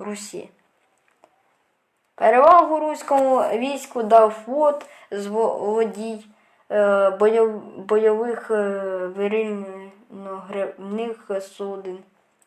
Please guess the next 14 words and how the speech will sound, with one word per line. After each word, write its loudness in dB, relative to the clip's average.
Ними 2
в-, -4
воїни -2
також -4
діставалися -4
н-, -8
найдальших 2
куточків -4
степу, -2
помереженого -2
безліччю -4
річок. -8
Князь -2
Ігор -6